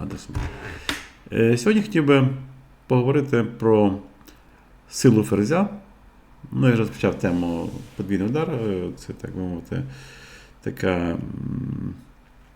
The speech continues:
здатність ферзя нападати на два об'єкти одночасно. І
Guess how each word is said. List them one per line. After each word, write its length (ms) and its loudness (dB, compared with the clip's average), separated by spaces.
здатність 500 0
ферзя 300 0
нападати 540 -2
на 300 -2
два 160 0
об'єкти 280 -2
одночасно. 580 -2
І 160 -4